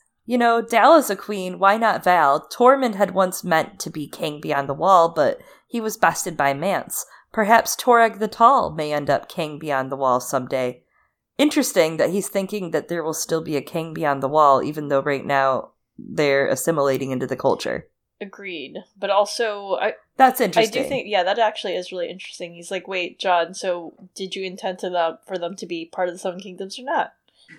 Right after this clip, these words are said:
Speaker 2: Uh, also, I'm just throwing it out there. What if Torg is just into Val? Like,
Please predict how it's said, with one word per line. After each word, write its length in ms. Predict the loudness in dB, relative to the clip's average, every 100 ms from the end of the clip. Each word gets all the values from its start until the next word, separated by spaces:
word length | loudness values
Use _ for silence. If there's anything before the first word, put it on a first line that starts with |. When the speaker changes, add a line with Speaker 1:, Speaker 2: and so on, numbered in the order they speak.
| -2
Speaker 2:
Uh, 320 | 0 0 4
also, 720 | 6 6 6 4 4 4 0 -4
I'm 160 | -8
just 160 | -8 -10
throwing 160 | -8 -2
it 80 |
out 140 | -2 2
there. 100 | 2
What 160 | 2
if 100 | 0
Torg 300 | 4 4 6
is 140 | 4 0
just 260 | -2 -2
into 260 | -2 -2 0
Val? 520 | 2 2 0 -4 -6 -2
Like, 360 | 0 0 -6